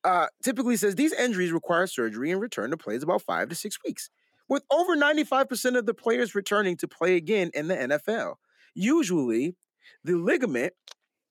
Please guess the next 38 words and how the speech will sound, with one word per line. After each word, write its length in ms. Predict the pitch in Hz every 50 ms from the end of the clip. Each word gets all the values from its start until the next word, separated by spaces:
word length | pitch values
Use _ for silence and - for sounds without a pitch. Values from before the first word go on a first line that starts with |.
| _ _ _ _ _ _ _ _ _ _ _ - - - -
the 120 | 147 131
U 160 | 131 143 160
C 260 | 151 - - 165 160
L, 240 | 190 196 151 139 147
pulls 340 | 143 - - 190 196 196 - -
off 240 | 160 175 175 - -
a 60 | 143
piece 320 | - - - 226 240 - -
of 340 | - 170 170 160 139 117
bone 400 | 113 160 165 147 117 117 120 123 - - - - _ _
at 160 | - 147 - -
the 80 | -
time 540 | - - - 185 156 123 117 117 117 120 131 _ _ _ _ _ -
of 300 | 143 139 127 131 131 - _ _ _ -
the 80 | 127 -
injury." 440 | - 196 190 185 156 113 80 92 101
This 160 | 95 98 -
is 120 | 123 120 120
what 140 | 135 110 -
Peachy 320 | - 156 151 - - 151
was 140 | 143 143 135
alluding 340 | 139 135 131 139 143 139 135
to 140 | - - 143 - -
earlier 340 | 180 202 196 180 175 170 165
when 120 | 151 143
she 100 | - -
said 180 | 131 - 160 143
it's 100 | - -
like 100 | 160 131
a 60 | 135
five 260 | - - 156 165 170
to 80 | 156 -
six 240 | - 156 143 - -
week 160 | 262 226 - _ -
injury 580 | 269 285 277 254 202 233 247 240 233 226 185 - - - - _
for 80 | _ 180
Jimmy 240 | 151 - 220 220 214
Garoppolo. 760 | 175 196 185 202 196 185 180 - 180 170 180 180 170 175 160